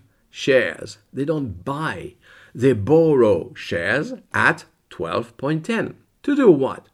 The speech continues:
Short selling. So you sell the share which you borrowed, hoping that the stock price is going to go down,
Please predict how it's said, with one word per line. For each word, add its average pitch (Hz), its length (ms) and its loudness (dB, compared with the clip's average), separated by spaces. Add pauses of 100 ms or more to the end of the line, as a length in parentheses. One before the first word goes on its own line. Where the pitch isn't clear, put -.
Short 170 440 -8
selling. 202 500 -6 (520)
So - 220 2
you 120 180 4
sell 113 600 -4 (200)
the 110 100 -4
share 104 340 0
which 98 240 -10
you 107 100 0
borrowed, 107 840 -2 (300)
hoping 165 580 4
that 117 160 -6
the 110 160 -4
stock 120 460 -8
price 110 360 -6
is 98 100 -8
going 92 260 -6
to 104 120 -10
go 90 280 -8
down, 185 580 -2